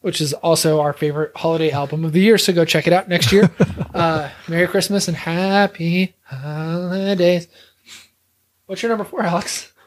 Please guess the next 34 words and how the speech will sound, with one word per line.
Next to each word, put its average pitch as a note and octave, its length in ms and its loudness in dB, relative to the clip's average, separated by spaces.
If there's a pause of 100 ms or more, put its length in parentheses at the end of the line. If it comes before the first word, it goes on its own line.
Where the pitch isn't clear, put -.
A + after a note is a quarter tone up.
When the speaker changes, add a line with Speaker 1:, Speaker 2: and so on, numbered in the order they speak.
(140)
Speaker 2:
Uh, C#3+ 260 2
mine's C3 400 -2
gonna C3 180 -2
be A2+ 440 -4 (120)
The C3+ 100 -4
Batman A2+ 320 0
Who A2 100 -4
Laughs. G2 420 -4 (240)
Uh, A#2+ 200 4
like, A2+ 200 2
you're A#2 100 -4
not B2 120 -6
my A#2 100 0
favorite A2+ 300 -2
thing, A2 200 -2
even B2+ 220 -2
though A#2 140 4
we're A#2 80 2
both A2+ 220 0
huge A#2+ 140 -4
Snyder G#2 220 -2
fans, G2+ 200 -4
it's A2 80 -10
not A#2 140 0
my - 40 -10
favorite - 240 -4
Snyder G2+ 260 -4
thing. G2+ 320 -6 (480)
Uh, G#2 420 0
and G#2+ 280 -2
I'm A#2+ 180 -2
kinda A2 360 -2 (100)
hoping A2+ 420 -2
for A2 360 -12